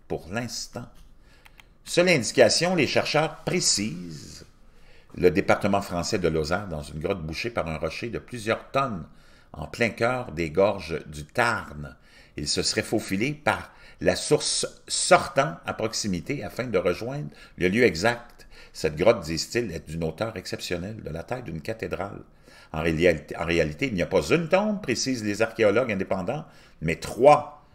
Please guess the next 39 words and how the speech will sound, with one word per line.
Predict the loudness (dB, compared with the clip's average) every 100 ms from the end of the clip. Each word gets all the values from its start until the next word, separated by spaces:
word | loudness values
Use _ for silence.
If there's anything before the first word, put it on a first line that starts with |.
| -20 -10
Sur | -6
celle | 4 4 4
du |
centre, | 0 -2 -2 -6 -12
au | -6
niveau | -4 -2 0
de |
l'autel, | 0 0 -2 -4 -4 -6 -14 -18 -20
se | -12 -10
trouve | -4 -4 -2
une | -4 -2
épitaphe | -4 -8 -12 -8 -8 -8 -16 -20 -8
étonnante. | -6 -2 -2 -4 -8 -12 -14 -20 -20 -20 -20 -20 -6
Sigie | -2 2 2 0 0
l'épouse | 0 0 -4 -4 -4
de | -4
Jésus | -4 -6 -8 -10
depuis | -10 -10 -10 -12 -12 -10
mille | -8 -8
deux | -10
cent | -10 -12 -16 -20 -18
trente-cinq. | -12 -10 -8 -10 -12 -18 -20 -20 -20 -20 -16
Plusieurs | -8 -2 0
objets | 2 0
d'importance | 0 -2 -4 -6 -6
ont | -6
été | -4 -2
retrouvés, | -2 -4 -8 -6
entre | -8 -8 -8
autres | -8 -10 -20 _ -20 -20 -14 -6
des | -2
manuscrits | -2 -2 -6 -10 -12 -12 -8
gnostiques | -8 -8 -10 -10 -12 -14 -20 -20 -20 -20 -20 _ _ -16
qui | -12
ont | -10
été | -8 -6
mis | -6 -6
à | -8
jour | -8 -10 -12